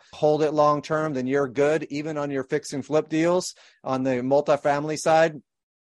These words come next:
you should be able to withstand a twenty percent potential drop in rents or some major adjustments that could happen there, as well as a potential increase in additional future interest rates and things like that.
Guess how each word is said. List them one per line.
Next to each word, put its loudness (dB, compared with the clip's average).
you -8
should -4
be 4
able 4
to 2
withstand -2
a -4
twenty -6
percent -4
potential -4
drop 2
in 0
rents 0
or -6
some -4
major 2
adjustments -4
that -4
could -4
happen 0
there, 0
as -6
well 6
as 2
a -2
potential -2
increase -4
in -2
additional -2
future 0
interest -2
rates 0
and -6
things -6
like 0
that. 0